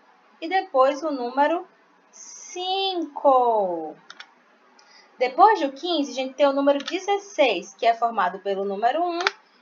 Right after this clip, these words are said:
e depois pelo número seis. Eu escrevo um do ladinho do outro e eu tenho o número dezesseis. Vamos contar quantos barcos nós temos aqui. Um, dois, três, quatro,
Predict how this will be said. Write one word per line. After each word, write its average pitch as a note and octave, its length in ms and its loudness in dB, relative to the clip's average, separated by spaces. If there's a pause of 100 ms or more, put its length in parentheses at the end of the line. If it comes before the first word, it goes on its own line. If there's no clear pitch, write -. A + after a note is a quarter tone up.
(120)
e G4+ 120 -2
depois F#4 420 4
pelo D#4+ 300 4
número D4 280 0
seis. C4+ 760 0
Eu G#3+ 140 -4
escrevo G3 540 -8 (120)
um F4 380 -6
do E4 180 0
ladinho C#4 640 -2
do C#4+ 260 -10
outro C#4 960 2 (400)
e E4 100 -2
eu F4+ 160 4
tenho C4+ 220 -2
o C4+ 60 -4
número B3+ 340 -6
dezesseis. C#4 1000 -2 (1000)
Vamos F4+ 240 -4
contar F4+ 360 4
quantos E4 300 -2
barcos D4+ 380 2
nós D4 220 0
temos C4 320 -2
aqui. G#3+ 440 -10 (640)
Um, C#4 320 -2 (600)
dois, A3+ 680 -2 (320)
três, A3 640 -4 (440)
quatro, - 420 0